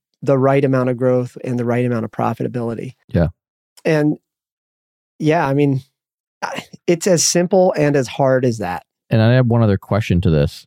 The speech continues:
Speaker 2: Um, when you think about the, just, like, the way things have come together, if you think about spacs, um, and the role that they've played in the marketplace, I think there's two interesting things. For, for starters,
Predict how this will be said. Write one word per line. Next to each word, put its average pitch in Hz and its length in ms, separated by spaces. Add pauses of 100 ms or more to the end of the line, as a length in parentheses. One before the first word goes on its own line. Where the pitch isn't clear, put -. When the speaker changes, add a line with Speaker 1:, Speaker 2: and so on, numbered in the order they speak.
Speaker 2:
Um, 80 280
when 80 140
you 85 60
think 90 160
about 82 220
the, 71 260 (160)
just, - 200
like, 78 160
the 80 60
way 82 120
things 78 200
have 76 100
come 82 140
together, 78 380 (360)
if 104 140
you 104 100
think 131 180
about 131 240
spacs, - 720 (240)
um, 80 320
and 80 100
the 82 60
role 85 260
that 85 100
they've 80 180
played 87 200
in 80 60
the 76 60
marketplace, 76 560
I 85 40
think 95 140
there's 90 160
two 101 180
interesting 82 440
things. 65 240
For, 87 180
for 95 180
starters, 90 480